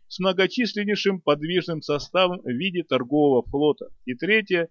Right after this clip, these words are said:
Внешних рынков. Что внешние рынки — это залог материального благополучия, внутреннего мира и высокого умственного развития.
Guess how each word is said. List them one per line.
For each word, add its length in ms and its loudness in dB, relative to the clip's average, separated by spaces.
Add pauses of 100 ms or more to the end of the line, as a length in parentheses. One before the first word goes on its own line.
(240)
Внешних 680 0
рынков. 460 -4 (840)
Что 300 4
внешние 480 2
рынки — 480 0
это 240 0
залог 400 2
материального 720 2
благополучия, 880 2 (100)
внутреннего 720 4
мира 300 2
и 160 2
высокого 680 4 (200)
умственного 680 4
развития. 680 -2